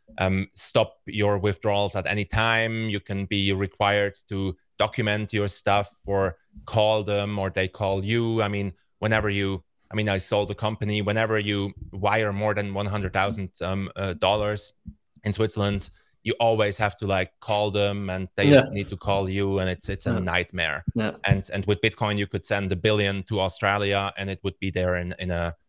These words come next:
Speaker 1: in an hour when you send it through the main,
Speaker 2: Exactly.
Speaker 1: main
Speaker 2: Exactly.
Speaker 1: network, right? So, so
Speaker 2: It's
Speaker 1: I think, um,
Speaker 2: freedom.
Speaker 1: Yeah, it, it is. It is freedom, but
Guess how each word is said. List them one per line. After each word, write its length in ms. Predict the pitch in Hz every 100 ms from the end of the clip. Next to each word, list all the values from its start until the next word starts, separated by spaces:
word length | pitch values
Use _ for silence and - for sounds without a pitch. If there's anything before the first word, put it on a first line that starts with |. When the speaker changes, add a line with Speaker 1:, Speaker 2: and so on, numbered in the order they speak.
| _ 104
Speaker 1:
in 100 | 101
an 80 | 101
hour 460 | 90 95 92 90 - 87
when 160 | 92
you 100 | 90
send 220 | 87 87 90
it 80 | 76
through 160 | 95 87
the 240 | 87 85 - _ _
main, 220 | - - 95
Speaker 2:
Exactly. 500 | 135 151 - 110 101
Speaker 1:
main 240 | 104 98 98
Speaker 2:
Exactly. 260 | 92 120
Speaker 1:
network, 300 | 98 82 98
right? 240 | 92 95 -
So, 160 | 98
so 160 | - 107
Speaker 2:
It's 160 | 127 -
Speaker 1:
I 60 |
think, 40 | 104
um, 40 |
Speaker 2:
freedom. 460 | 151 131 107 - - - - -
Speaker 1:
Yeah, 180 | 104 98 -
it, 180 | 110 -
it 120 | 120
is. 240 | 120 98 -
It 120 | 113
is 160 | 120 -
freedom, 420 | 143 151 165 147
but 160 | 127